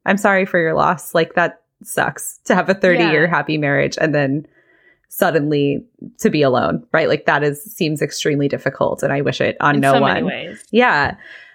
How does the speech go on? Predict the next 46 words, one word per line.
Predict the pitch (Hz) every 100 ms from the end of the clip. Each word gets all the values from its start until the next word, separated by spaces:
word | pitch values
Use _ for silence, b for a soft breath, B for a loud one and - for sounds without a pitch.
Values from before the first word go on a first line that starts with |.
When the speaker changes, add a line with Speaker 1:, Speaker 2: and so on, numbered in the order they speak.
| B -
Speaker 1:
And | 202 208 214 196 - _ _ -
I | 226
think | 233 226
that | 226 -
is | 196 202
kind | 202 202 180
of, | 180
like, | 170 -
the, | 175 165 -
the | 185 180
secret | - 202 190 -
contract | - 185 175 - - - - - -
of | 196 170 -
all | 185 165 165
partnerships, | 170 196 - 165 160 - 139 - -
right? | 170 156 160 -
Is, | 160 165 165
like, | 165 147 147
you | 165 190 196
have | 190 -
to | 170
listen | 151 156 151
to | -
every | 156 151 160 156
whine | 147 139 143
I've | - 135 131
ever | 139 135 131
had, | 135 147 - 151 - -
right? | 170 131
Like, | 175
that's | - 175 214
what | 233 113
Speaker 2:
Mm-hmm. | -
Speaker 1:
sickness | - 180 180
and | 170
health | 170 165 -
really | 160 143 143
is, | - -
is | 160
it's, | 160 156
like, | 151 151
the | 180
brain | 147 175 160 165 165
worms | 160 156 151
I | - 151
have | 151 165 143 139 151